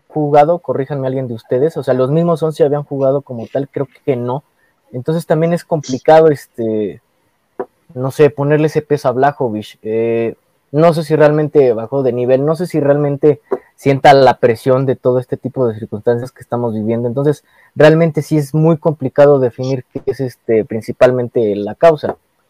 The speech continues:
Yo repito, para mí es todo, o sea, es todo. Lesión,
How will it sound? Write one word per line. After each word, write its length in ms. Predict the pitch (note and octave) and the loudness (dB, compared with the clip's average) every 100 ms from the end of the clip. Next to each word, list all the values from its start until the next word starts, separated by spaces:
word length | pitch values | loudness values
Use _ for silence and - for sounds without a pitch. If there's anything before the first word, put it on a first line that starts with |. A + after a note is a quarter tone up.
| _ - | _ -2
Yo 260 | C#3 F3+ | 6 8
repito, 460 | F#3 E3 E3+ - F3+ | 8 4 0 2 4
para 200 | C3+ B2+ | 6 4
mí 140 | C3+ | 2
es 140 | C#3+ - | -2 0
todo, 340 | C#3 A#2+ G2 _ _ - - | 2 2 -2 _ _ -18 -10
o 120 | B2 | -4
sea, 120 | C3+ | -4
es 100 | B2 | -2
todo. 360 | - C3+ A2 - _ _ | 0 0 0 -6 _ _
Lesión, 840 | A#2+ B2 A#2+ F3+ F3+ F3+ F3 E3+ | 0 2 4 6 8 8 6 4